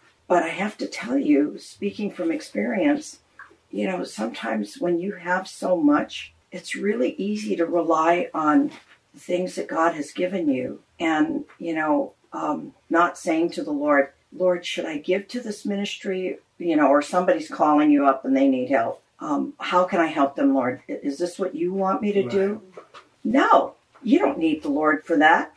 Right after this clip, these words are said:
Speaker 1: You've got all the money, you know. I'm not saying we're, we're wealthy. I'm just saying that for our wa-, standard of life, we had more than enough. And, um, no, I didn't have to ask the Lord.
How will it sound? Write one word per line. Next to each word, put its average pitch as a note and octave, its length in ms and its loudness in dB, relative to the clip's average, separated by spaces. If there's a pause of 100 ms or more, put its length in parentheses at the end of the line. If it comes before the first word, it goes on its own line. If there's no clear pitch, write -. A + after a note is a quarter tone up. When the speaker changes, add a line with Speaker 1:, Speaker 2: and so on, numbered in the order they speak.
(140)
Speaker 1:
You've G#3+ 220 -8
got F#3+ 180 6
all E3+ 160 10
the E3+ 80 4
money, E3 520 4
you E3 140 0
know. C#3 320 4 (380)
I'm G3 140 4
not A3+ 200 4
saying D3 460 4
we're, D3+ 160 0
we're C#3 220 0
wealthy. E3 680 2 (180)
I'm D#3 120 0
just F3+ 220 0
saying D#3 380 4
that C3+ 200 2
for - 400 4
our F#3 580 6
wa-, D3+ 320 0
standard D#3+ 540 2
of C#3+ 160 -4
life, C#3 420 4 (200)
we C#3+ 140 -2
had C#3+ 180 2
more D3 260 6
than C3+ 200 2
enough. C3+ 520 2 (460)
And, C#3+ 440 2 (220)
um, C#3+ 380 0 (760)
no, C4 180 -2
I - 240 -8 (580)
didn't G#3 120 -6
have - 140 -4
to - 80 -10
ask - 220 -4
the D4 80 -10
Lord. - 400 2